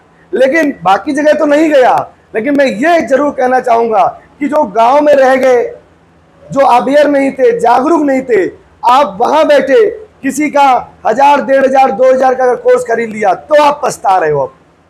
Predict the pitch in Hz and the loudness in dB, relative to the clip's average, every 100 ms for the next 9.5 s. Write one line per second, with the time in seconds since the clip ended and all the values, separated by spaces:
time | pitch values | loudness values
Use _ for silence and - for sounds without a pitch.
0 | _ - 240 277 294 285 294 294 285 294 | _ -4 0 2 2 4 2 4 0 -2
1 | 226 226 247 220 208 185 151 - _ 269 | -4 -4 -2 -2 0 0 -2 -8 _ -10
2 | 262 269 247 277 240 262 277 240 190 - | -2 2 2 2 0 0 2 2 0 -2
3 | _ _ _ _ _ 190 214 277 269 254 | _ _ _ _ _ -8 -6 -2 -2 0
4 | 262 269 262 262 214 220 262 240 262 269 | 2 2 2 0 0 2 0 0 0 0
5 | 262 240 233 208 202 175 - _ - 226 | 0 0 2 0 0 -2 -8 _ -6 -6
6 | 220 285 302 294 247 214 247 294 247 233 | -4 -4 -4 -4 -4 0 0 -2 -4 -6
7 | 233 247 220 220 233 190 190 - 240 214 | -4 -4 -2 -4 -4 -4 -6 -2 -2 0
8 | 185 160 - _ _ - 214 294 294 - | -2 -4 -8 _ _ -6 0 2 2 -2
9 | - 180 220 - | -4 0 0 -2